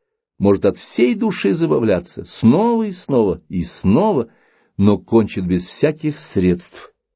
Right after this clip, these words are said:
У него даже не будет денег на еду. Поскольку состояния эго естественны,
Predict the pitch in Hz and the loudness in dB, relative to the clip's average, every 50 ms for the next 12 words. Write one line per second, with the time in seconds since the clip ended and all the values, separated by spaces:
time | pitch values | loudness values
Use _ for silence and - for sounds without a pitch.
0 | _ _ _ 87 87 87 85 82 87 87 85 85 87 85 87 82 85 82 76 78 | _ _ _ -2 0 2 2 2 2 0 0 -2 -2 0 0 0 0 0 2 0
1 | 92 113 127 127 - 120 104 98 92 85 85 92 90 - _ _ _ _ _ _ | 0 0 0 -2 -2 0 0 0 0 0 -2 -4 -6 -6 _ _ _ _ _ _
2 | _ _ _ _ _ _ _ _ _ _ _ _ _ _ _ _ _ _ _ _ | _ _ _ _ _ _ _ _ _ _ _ _ _ _ _ _ _ _ _ _
3 | _ _ _ _ - 104 101 98 - - 143 160 156 151 151 143 127 - 139 123 | _ _ _ _ 2 2 2 2 2 2 2 2 2 2 0 -2 0 0 -2 -2
4 | - - 123 127 139 147 147 135 127 127 - 110 139 135 131 139 135 139 131 131 | 0 2 2 4 4 2 2 2 2 2 2 2 2 2 2 0 0 0 -2 -4
5 | - - - 202 190 - - - 101 95 92 92 92 90 - | -4 0 0 0 0 -2 -4 -2 0 2 4 2 2 0 -4